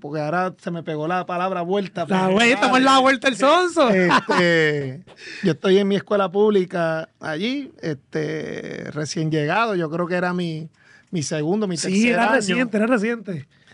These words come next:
Speaker 1: Llego a la escuela, siempre me gustaban los deportes, siempre estaba jugando con los chamacos, me gustaba enseñar,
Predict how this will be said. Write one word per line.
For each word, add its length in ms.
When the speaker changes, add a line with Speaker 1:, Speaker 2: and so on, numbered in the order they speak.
Speaker 1:
Llego 280
a 60
la 60
escuela, 640
siempre 840
me 240
gustaban 440
los 140
deportes, 640
siempre 420
estaba 360
jugando 400
con 100
los 140
chamacos, 640
me 100
gustaba 400
enseñar, 600